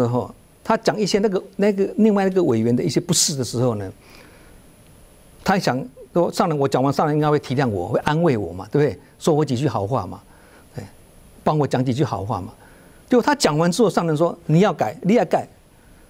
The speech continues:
哎，这个师姐一定觉得很，很，很，很奇怪，“哎，我是受害者，上人你怎么叫我改？你怎么没有讲他呢？”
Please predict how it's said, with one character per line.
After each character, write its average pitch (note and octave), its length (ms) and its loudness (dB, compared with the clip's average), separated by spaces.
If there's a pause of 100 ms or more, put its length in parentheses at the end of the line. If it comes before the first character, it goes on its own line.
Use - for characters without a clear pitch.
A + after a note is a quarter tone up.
(240)
哎， C#4 160 4 (840)
这 E4+ 220 2
个 C#4+ 80 4
师 C4+ 160 2
姐 A#3 120 4
一 - 20 4
定 B3 120 4
觉 G#3+ 120 2
得 F3+ 80 4
很， D3 180 2
很， C#3+ 240 0
很， C#3 160 2
很 D3 120 0
奇 - 140 0
怪 E3+ 220 0
，“哎， F3 140 0 (380)
我 A#3+ 120 2
是 D#4+ 120 4
受 E4 240 2
害 C#4+ 200 4
者， F#3+ 260 2
上 A3+ 180 2
人 G3 100 6
你 - 20 6
怎 A3+ 100 2
么 G3 80 2
叫 A3+ 140 2
我 F3+ 160 4
改？ E3+ 160 0
你 B3+ 60 4
怎 A#3+ 100 2
么 G3+ 80 4
没 B3+ 60 6
有 A#3+ 60 6
讲 C#3+ 220 -2
他 A#3 280 0
呢？” G#3 220 0